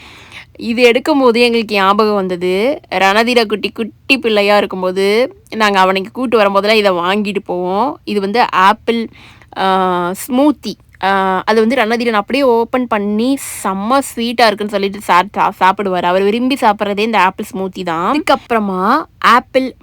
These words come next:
பட்டர் இருந்தது, அப்புறம் ஸ்ட்ராபெர்ரி பட்டர் இருந்தது, அப்புறமா ராஸ்பெர்ரி பட்டர் அப்படின்னு சொல்லிட்டு நிறைய பட்டர்ஸ் வச்சிருந்தாங்கங்க. ஆ, நான் வந்து ஒர்க் பண்ணிட்டு இருக்கேன், ஸ்கூலுக்கு போயிட்டு இருக்கேன். இதை நான் உங்க கூட ஷேர் பண்ணல, ஒரு பெரிய வீடியோல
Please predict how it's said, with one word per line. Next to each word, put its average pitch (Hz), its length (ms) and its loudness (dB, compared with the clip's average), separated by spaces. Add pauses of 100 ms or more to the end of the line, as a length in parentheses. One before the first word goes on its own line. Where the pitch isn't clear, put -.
(140)
பட்டர் 220 320 2
இருந்தது, 175 680 -4
அப்புறம் - 360 -6
ஸ்ட்ராபெர்ரி 220 460 2
பட்டர் 185 300 -2
இருந்தது, 180 640 -4 (280)
அப்புறமா 190 460 0
ராஸ்பெர்ரி 208 440 -2
பட்டர் 180 440 -2
அப்படின்னு 202 180 -6
சொல்லிட்டு 196 340 -6
நிறைய 220 580 -2
பட்டர்ஸ் 233 380 0
வச்சிருந்தாங்கங்க. 175 600 -6 (720)
ஆ, 202 680 0
நான் 220 400 2
வந்து 247 520 2 (160)
ஒர்க் 247 240 -2
பண்ணிட்டு 202 340 0
இருக்கேன், 190 520 -6
ஸ்கூலுக்கு 302 460 -4
போயிட்டு 196 340 -4
இருக்கேன். 190 340 -8
இதை 196 220 -8
நான் 185 100 -4
உங்க 185 140 -6
கூட 254 280 -2
ஷேர் 226 280 0
பண்ணல, 208 440 -4
ஒரு 196 160 -8
பெரிய 196 300 -4
வீடியோல 214 340 -2